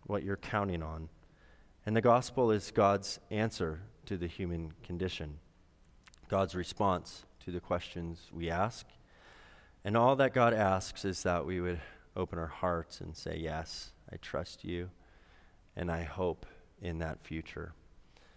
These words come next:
So as we, uh, conclude our time in, uh, the Apostles' Creed, I invite you to not only believe that these things are true, but I invite you to count on them. Count on them being true.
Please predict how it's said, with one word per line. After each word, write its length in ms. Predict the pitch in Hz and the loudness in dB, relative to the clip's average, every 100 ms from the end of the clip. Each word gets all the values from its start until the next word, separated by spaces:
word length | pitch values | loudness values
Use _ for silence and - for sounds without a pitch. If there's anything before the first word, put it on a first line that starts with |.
| - - - - - _ _ | -20 -20 -20 -20 -20 _ _
So 200 | - 131 | 2 6
as 160 | 120 120 | 6 6
we, 240 | 127 123 | 4 6
uh, 280 | 104 107 98 | 6 6 4
conclude 520 | - 110 - - 120 | 2 -4 -4 2 4
our 120 | 110 98 | 4 2
time 600 | - 113 110 107 101 - | 0 2 2 2 0 -4
in, 400 | 107 98 95 92 85 - - 92 | -4 -2 -2 -2 -6 -14 -14 -6
uh, 360 | 98 92 92 | -2 0 0
the 100 | 87 | -2
Apostles' 600 | 90 - 104 98 95 90 | -4 2 2 2 -4 -8
Creed, 380 | - - 101 98 | -8 -2 2 2
I 140 | 92 90 90 - - - | 2 -2 -10 -20 -20 -12
invite 280 | 110 123 135 | 2 4 4
you 120 | 135 | 4
to 100 | 120 | 2
not 220 | 113 113 | 4 4
only 180 | 113 110 | 4 2
believe 520 | 98 104 110 131 139 | 0 2 4 4 6
that 140 | 123 101 | 4 2
these 200 | 104 - | -2 -2
things 260 | 107 95 | -4 -4
are 120 | 87 87 | -4 -6
true, 460 | - 107 107 104 - - - - - - - _ _ _ | -4 -2 0 -2 -4 -20 -20 -20 -20 -20 -20 _ _ _
but 80 | 98 | -2
I 80 | 98 | 0
invite 320 | 95 98 104 | 2 2 2
you 80 | 101 | 0
to 80 | 90 | -4
count 320 | - 95 95 | -2 -2 0
on 120 | 82 | -2
them. 240 | 78 76 73 - - - - _ - | -6 -8 -12 -18 -20 -20 -20 _ -20
Count 420 | - - 101 92 | -10 -6 -6 -6
on 160 | 71 78 | -6 -6
them 220 | 76 80 | -8 -10
being 300 | 78 76 76 | -10 -10 -10
true. 380 | - - 53 53 | -12 -12 -10 -12